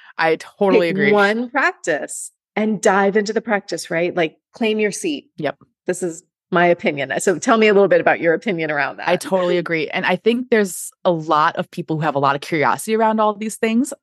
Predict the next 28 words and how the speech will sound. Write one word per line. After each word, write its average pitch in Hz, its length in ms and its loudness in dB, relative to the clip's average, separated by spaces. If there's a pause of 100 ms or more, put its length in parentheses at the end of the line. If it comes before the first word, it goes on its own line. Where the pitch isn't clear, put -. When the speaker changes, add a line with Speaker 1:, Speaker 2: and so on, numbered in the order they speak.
Speaker 1:
I 160 80 2
know 156 280 2
you 180 140 2
and 175 80 4
I 156 100 4
can 165 120 -4
probably 151 260 -2
relate 143 200 -2
to 147 60 -14
this 143 60 -10
'cause 139 120 -12
we're 135 100 0
podcasters, 147 580 -2
right? 151 160 2
That's 160 120 -4
one 160 80 -4
of 151 40 -4
the 151 60 -6
reasons 151 300 -6
why 139 120 0
I - 60 -2
started 160 340 0
my 151 120 0
podcast, 160 600 -4
the 170 100 -8
Spiritually 175 340 -2
Inspired 196 340 0
Podcast, 233 520 0